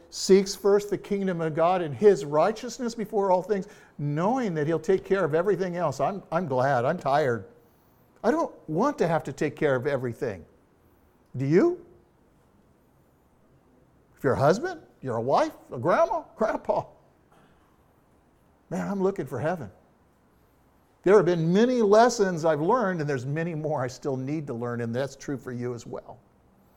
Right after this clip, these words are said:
That will bring us closer to the Lord Jesus Christ.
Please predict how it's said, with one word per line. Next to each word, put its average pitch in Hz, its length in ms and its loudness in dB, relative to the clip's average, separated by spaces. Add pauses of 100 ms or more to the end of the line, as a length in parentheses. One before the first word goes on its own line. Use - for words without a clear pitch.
(640)
That 190 120 4
will 180 140 8
bring 175 400 6
us 208 160 0
closer 190 720 -2
to 135 300 -2 (320)
the 135 260 4
Lord 123 240 2
Jesus 110 380 -6
Christ. - 580 -14